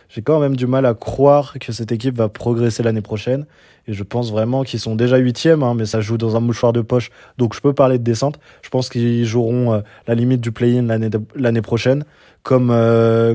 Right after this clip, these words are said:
comme souvent avec les Hawks ces dernières années. Et puis voilà. Et, euh, sinon, euh, les Wizards, juste derrière, pareil. Bah, c'est simple. Kuzma veut partir.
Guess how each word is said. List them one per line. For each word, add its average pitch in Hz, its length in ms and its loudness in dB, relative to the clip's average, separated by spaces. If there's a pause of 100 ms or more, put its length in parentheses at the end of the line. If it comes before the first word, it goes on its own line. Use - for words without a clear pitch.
(120)
comme 131 200 0
souvent 139 380 2
avec 123 220 4
les 123 80 6
Hawks 127 180 2
ces - 140 -6
dernières 113 480 -2
années. 117 300 -4 (500)
Et 113 80 -2
puis 113 100 -4
voilà. 104 220 0 (680)
Et, 131 240 2
euh, 131 240 6
sinon, 170 640 0
euh, 123 760 4
les 120 100 0
Wizards, 120 460 0
juste 131 180 -8
derrière, 123 340 0
pareil. 131 460 -4 (540)
Bah, 117 120 0
c'est 113 160 -8
simple. 160 380 -4 (140)
Kuzma 151 400 2
veut 139 120 2
partir. 147 520 0